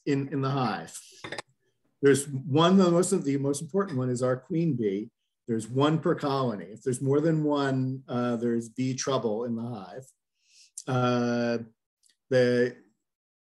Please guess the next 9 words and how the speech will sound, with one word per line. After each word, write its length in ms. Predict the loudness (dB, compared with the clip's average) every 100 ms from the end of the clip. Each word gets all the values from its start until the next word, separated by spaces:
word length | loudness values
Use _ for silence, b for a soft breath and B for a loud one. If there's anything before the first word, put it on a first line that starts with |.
| _ _ _ -6
the 180 | 0 0
queen 480 | 2 4 4 4 4
is 220 | 2 2
raised 460 | 4 6 4 2
up 240 | 0 -2 -2
by 160 | -2
the 160 | 2 2
other 180 | 4 2
bees, 680 | 2 -2 -4 -6 -6 -8